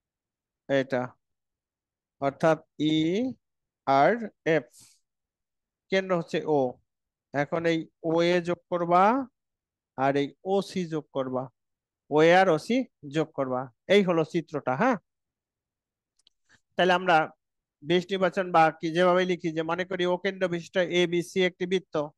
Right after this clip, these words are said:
যার এবি ও সিডি ব্যাস ভিন্ন দুইটি, যা, তাহলে প্রমাণ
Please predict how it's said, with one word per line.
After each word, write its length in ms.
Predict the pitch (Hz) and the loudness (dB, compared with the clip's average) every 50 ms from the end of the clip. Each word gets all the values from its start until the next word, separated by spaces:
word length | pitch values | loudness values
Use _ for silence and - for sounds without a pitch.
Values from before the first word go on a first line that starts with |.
| _ _ _ _ _ _ _ _ _ _ _ _ _ _ - 139 | _ _ _ _ _ _ _ _ _ _ _ _ _ _ -4 2
যার 200 | 175 170 160 156 156 - - 170 185 | 4 6 6 6 2 0 -2 0 0
এবি 200 | 185 180 185 190 190 190 | 0 0 0 0 0 0
ও 20 | 185 180 - | -2 -2 -4
সিডি 260 | - 196 190 180 180 165 147 160 | -4 -4 -2 -2 -2 -2 2 2
ব্যাস 140 | 165 170 170 165 | 2 2 2 -2
ভিন্ন 140 | 160 185 190 185 170 | -8 -6 -6 -6 -6
দুইটি, 200 | 175 170 170 180 170 160 | -6 -6 -6 -6 0 4
যা, 140 | 196 190 175 156 156 156 - _ _ _ _ _ _ _ _ _ _ _ - | 6 6 6 6 2 -2 -10 _ _ _ _ _ _ _ _ _ _ _ -4
তাহলে 220 | 156 156 160 156 151 147 147 _ _ _ _ _ _ - | -2 0 2 2 2 0 -2 _ _ _ _ _ _ -6
প্রমাণ 260 | 202 214 214 214 214 | -4 0 2 0 0